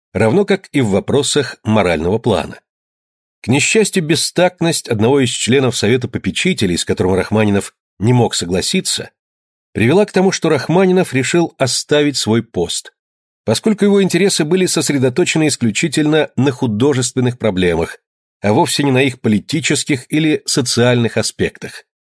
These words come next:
в которые он оказался втянутым помимо своего желания. Бесспорно, для музыкальной жизни в России столь скорый и неожиданный разрыв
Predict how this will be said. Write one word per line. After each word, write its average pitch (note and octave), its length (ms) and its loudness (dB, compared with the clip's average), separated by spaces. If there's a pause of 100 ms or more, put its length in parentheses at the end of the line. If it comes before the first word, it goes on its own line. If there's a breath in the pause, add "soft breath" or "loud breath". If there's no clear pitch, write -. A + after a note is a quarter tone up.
(120)
в - 80 -20
которые G#2+ 360 0
он F#2+ 80 2
оказался F#2+ 480 -2
втянутым B2+ 600 0 (240)
помимо G#2+ 360 2
своего E2+ 360 -2
желания. D#2+ 540 -4 (1040)
Бесспорно, G3 580 2
для F3 100 2
музыкальной D#3 520 2
жизни C3 340 0
в A2 60 2
России C3+ 440 0
столь B2+ 280 -2
скорый E3 420 0
и B2 140 -2
неожиданный B2 640 0
разрыв G#2 560 0